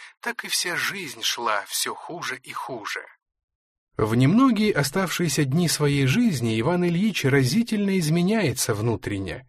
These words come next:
достигая такого уровня великодушия, сочувствия и цельности, какого никогда не знал раньше.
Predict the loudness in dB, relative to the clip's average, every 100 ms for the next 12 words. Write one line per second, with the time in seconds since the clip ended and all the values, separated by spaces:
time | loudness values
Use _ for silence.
0 | _ -4 -2 0 0 2 0 0 -2 2
1 | 2 2 0 0 2 2 0 0 0 -2
2 | -2 0 0 0 -2 -2 -2 -2 -2 0
3 | 0 0 -2 -2 -4 -4 0 0 0 -2
4 | -4 -8 -12 -10 -4 0 0 2 0 0
5 | -2 0 2 2 2 0 0 0 -2 -4
6 | -6 -8 -10